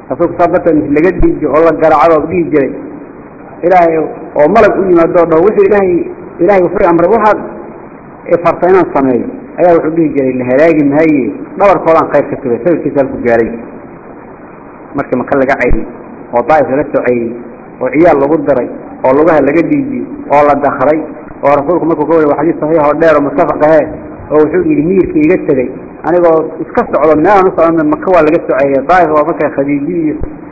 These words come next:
Abu Taalib ay dhinteen wey, sanadkii Caamul Fil la dhihi jiray, ayuu malagkii ii yimid oo markaas wuxuu yidhi, intuu ii dhawaaqay, "Malaggii buurahan ahay, Ilaahay wuxuu i faray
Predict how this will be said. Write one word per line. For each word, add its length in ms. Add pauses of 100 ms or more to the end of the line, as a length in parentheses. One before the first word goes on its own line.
(200)
Abu 220
Taalib 300
ay 100
dhinteen 360
wey, 160
sanadkii 360
Caamul 240
Fil 160
la 120
dhihi 180
jiray, 240 (380)
ayuu 240
malagkii 340
ii 160
yimid 220
oo 100
markaas 360
wuxuu 280
yidhi, 220
intuu 200
ii 100
dhawaaqay, 460 (300)
"Malaggii 400
buurahan 440
ahay, 160 (520)
Ilaahay 320
wuxuu 260
i 120
faray 280